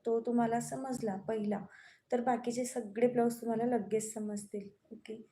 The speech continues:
प्रणिता जाधव, खूप छान शिकवलं ताई, खूप समजावून सांगतात तुम्ही. ओके ताई, thank you. बघा, तुम्हाला समजणं खूप महत्त्वाचं आहे.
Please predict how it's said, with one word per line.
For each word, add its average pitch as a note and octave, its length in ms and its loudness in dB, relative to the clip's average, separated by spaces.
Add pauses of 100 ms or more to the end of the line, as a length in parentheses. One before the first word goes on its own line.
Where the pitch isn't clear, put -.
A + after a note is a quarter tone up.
(460)
प्रणिता A3+ 560 -2
जाधव, G#3+ 440 -8 (260)
खूप A#3 160 -14 (440)
छान A#3 360 -8
शिकवलं A3+ 500 -8
ताई, G#3+ 380 -6
खूप A#3 300 -12
समजावून A3 420 -6
सांगतात A3 420 -6 (120)
तुम्ही. A3 280 -2
ओके A3 280 0
ताई, A3+ 220 0
thank A3 500 -4
you. A3+ 140 -2 (580)
बघा, A#3+ 220 6
तुम्हाला B3 400 2
समजणं A#3+ 580 0
खूप C4 240 -6
महत्त्वाचं G#3+ 680 0
आहे. G3 260 -4